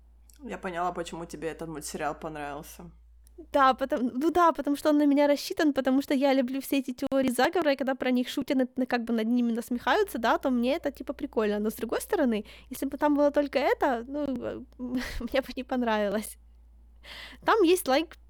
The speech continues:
Speaker 2: три или четыре хороших персонажа, которые ведут себя как люди, у которых есть, like, богатый внутренний мир и всё такое,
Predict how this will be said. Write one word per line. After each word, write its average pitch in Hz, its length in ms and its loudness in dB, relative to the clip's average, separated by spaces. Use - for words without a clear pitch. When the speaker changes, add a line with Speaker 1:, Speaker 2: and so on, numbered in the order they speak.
Speaker 2:
три 277 180 0
или 330 120 4
четыре 294 440 0
хороших - 460 0
персонажа, 247 580 0
которые 233 380 -4
ведут 226 240 -10
себя 240 180 -8
как - 120 -12
люди, 277 280 -2
у 247 60 -4
которых - 440 -10
есть, 240 320 -4
like, 220 280 -6
богатый 254 360 0
внутренний 247 480 -2
мир 269 200 0
и 254 40 0
всё 247 180 -4
такое, 240 420 -4